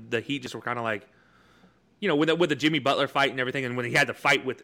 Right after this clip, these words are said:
with Spoelstra and Udonis on the sideline, and the next thing you know, they're like, "Oh, yeah, we figured it out." Like, it feels like that situation again, except for no, there's no fighting this time. It's just, like, everybody's on their own. I mean, it's,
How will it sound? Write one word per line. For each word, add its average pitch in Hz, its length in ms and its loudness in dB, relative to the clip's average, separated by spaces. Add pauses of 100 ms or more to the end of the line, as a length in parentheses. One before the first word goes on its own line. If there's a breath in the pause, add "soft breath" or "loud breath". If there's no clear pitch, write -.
with 135 200 -6
Spoelstra 135 320 0
and 120 100 -2
Udonis 127 380 0
on 123 80 -6
the 120 60 -12
sideline, 135 500 0 (300 soft breath)
and 127 100 0
the 117 40 0
next 123 200 -2
thing 123 80 -8
you 113 80 -8
know, 117 140 -2
they're 107 80 -4
like, 104 180 -8
"Oh, 175 160 6
yeah, 147 220 4
we 113 160 -2
figured 117 300 -2
it 120 80 0
out." 117 180 0
Like, 117 160 -6
it 139 100 -4
feels 208 300 2
like 143 220 2
that 131 260 0
situation 117 480 -8
again, 104 400 -6 (460 soft breath)
except 135 200 -2
for 127 60 -2
no, 160 180 4
there's 190 200 2
no 214 120 2
fighting 156 460 0
this 107 160 -4
time. 107 280 -6
It's 120 160 -4
just, 123 320 -2
like, 113 400 0 (320 soft breath)
everybody's 120 460 0
on 120 160 0
their 104 160 -4
own. 101 240 -4 (100)
I 98 140 -14
mean, 101 180 -14
it's, - 300 -14